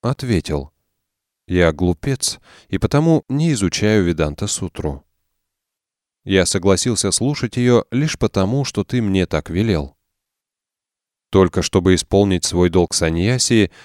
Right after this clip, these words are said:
внимаю я твоим объяснениям. К сожалению, смысл того, что ты сказал, мне совершенно непонятен".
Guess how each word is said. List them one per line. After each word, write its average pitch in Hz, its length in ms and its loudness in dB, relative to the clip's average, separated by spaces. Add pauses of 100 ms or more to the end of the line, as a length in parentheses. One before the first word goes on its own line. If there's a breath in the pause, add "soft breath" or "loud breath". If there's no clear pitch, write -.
(120 loud breath)
внимаю 131 580 0
я 123 160 2
твоим 90 400 2
объяснениям. 80 1000 -4 (640)
К - 40 -20
сожалению, 117 840 2
смысл 151 400 2
того, 123 240 2
что 117 200 -4
ты 123 120 0
сказал, 110 560 2
мне 131 240 -4
совершенно 82 720 -2
непонятен". 82 800 -4